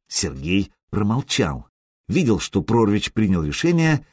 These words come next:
и переубедить его невозможно. Во всяком случае, словами. Можно было бы железом, вот только железо сейчас не у Сергея. Прорвич уселся ему на живот, здоровенным тесаком вспорол нательную рубаху.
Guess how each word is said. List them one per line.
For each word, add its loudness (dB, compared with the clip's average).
и 2
переубедить 0
его 0
невозможно. -2
Во -2
всяком -4
случае, -2
словами. 0
Можно 2
было 4
бы 2
железом, 2
вот -2
только 2
железо 2
сейчас -2
не 4
у 4
Сергея. -4
Прорвич 2
уселся 0
ему 2
на 2
живот, 2
здоровенным 2
тесаком 0
вспорол 2
нательную 4
рубаху. 2